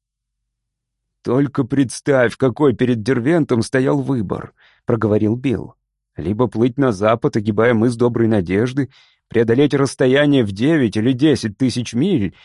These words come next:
да ещё против ветра, либо отправиться на восток. Дорога короче, и ветер в основном попутный,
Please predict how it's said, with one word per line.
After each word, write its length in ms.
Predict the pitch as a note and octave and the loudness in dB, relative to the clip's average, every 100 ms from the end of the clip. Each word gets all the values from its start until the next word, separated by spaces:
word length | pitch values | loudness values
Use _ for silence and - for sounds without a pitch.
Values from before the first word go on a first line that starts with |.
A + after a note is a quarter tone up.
| _ - | _ -2
да 80 | |
ещё 280 | A2+ A#2+ E3 | 0 2 0
против 360 | D3+ F3+ G3 F#3 | 0 -2 -4 -4
ветра, 480 | G#3 C3 - - - _ _ _ _ - | -2 -2 -6 -16 -18 _ _ _ _ -12
либо 420 | - A2+ A#2 C3+ | -4 0 0 0
отправиться 540 | D3 - A2+ A2+ B2 B2+ | -4 0 0 0 0 -2
на 100 | C3+ | 0
восток. 640 | C#3+ - G3+ E3+ - - _ _ _ _ | -2 -2 -4 -4 -8 -20 _ _ _ _
Дорога 460 | - F#2 D#3+ E3 A2 | -6 -2 -2 -2 -2
короче, 600 | - G#2+ G#2+ D#3+ C3 A2 | 0 0 2 0 0 -4
и 60 | G2 | -2
ветер 340 | G#2 D3+ E3 | 0 0 0
в 60 | D3 | -2
основном 420 | C#3+ C#3+ C3+ B2 | -2 0 0 0
попутный, 600 | C3+ - B2+ - B2+ G#2+ | -2 0 -2 0 -2 -2